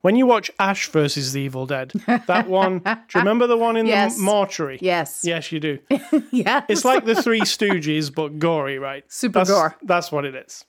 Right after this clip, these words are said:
Speaker 2: Yeah, but
Speaker 1: Uh,
Speaker 2: it's not that, 'cause it's not going that far, and it's not doing it that where you're, you don't wanna watch, but you can't help it. This one is just like, "Okay, it looks like crap,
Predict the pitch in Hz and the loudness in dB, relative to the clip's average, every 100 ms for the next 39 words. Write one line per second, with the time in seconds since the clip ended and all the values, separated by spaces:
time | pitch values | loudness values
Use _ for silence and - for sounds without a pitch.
0 | _ 165 143 190 233 240 269 302 302 175 | _ -4 -2 2 2 2 4 2 4 0
1 | 165 190 214 196 233 214 202 214 196 196 | 0 -2 -2 0 0 0 0 0 0 -2
2 | 190 - - 185 170 151 196 294 - 196 | -4 -8 -2 2 2 2 2 0 -2 0
3 | 190 185 202 190 180 - _ 180 196 196 | 0 0 2 2 0 -6 _ -4 0 2
4 | 185 175 - _ _ 175 185 175 147 _ | 0 -2 -6 _ _ -2 0 0 -2 _
5 | _ _ _ _ _ - 208 196 196 190 | _ _ _ _ _ -2 2 4 4 2
6 | - _ _ 226 226 196 240 233 226 220 | 2 _ _ 0 0 2 0 2 0 2
7 | 208 202 196 - - - 208 185 - 208 | 2 2 2 -2 -8 -4 -4 -6 -4 -2
8 | 185 185 196 190 165 - 202 233 220 190 | -2 0 0 2 0 0 0 0 -2 -4
9 | 185 185 180 165 170 - - 175 - 156 | -2 -4 -4 -2 -4 -4 0 0 -2 -8
10 | - - 175 175 226 233 - - 175 160 | -10 -6 -4 -2 -4 -4 -4 -2 2 2
11 | 156 160 | 0 -2